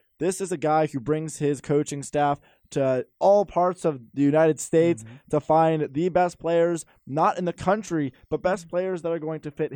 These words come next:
Speaker 1: his scheme, the way
Speaker 2: Mm-hmm.
Speaker 1: he wants to play. So if he thinks that you are going to understand what he has,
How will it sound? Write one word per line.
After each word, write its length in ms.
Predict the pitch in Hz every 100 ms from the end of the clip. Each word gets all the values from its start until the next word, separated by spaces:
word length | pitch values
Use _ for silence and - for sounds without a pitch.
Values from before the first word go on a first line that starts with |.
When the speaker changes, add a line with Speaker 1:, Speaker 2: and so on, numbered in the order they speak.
| -
Speaker 1:
his 260 | 180 180 160
scheme, 560 | - - 180 160 120 117
the 180 | 147 139
way 180 | 160 175
Speaker 2:
Mm-hmm. 80 | 156
Speaker 1:
he 240 | 151 185
wants 320 | 190 156 165 -
to 120 | 151
play. 420 | 147 170 120 95 _ _
So 180 | - 160
if 120 | 160
he 320 | 160 147 196 220
thinks 320 | 208 196 170
that 160 | 170
you 320 | 139 135 170 170
are 140 | 165
going 260 | 135 156 160
to 80 |
understand 460 | 151 139 - 151 147
what 100 | 131
he 220 | - 170
has, 360 | 160 156 156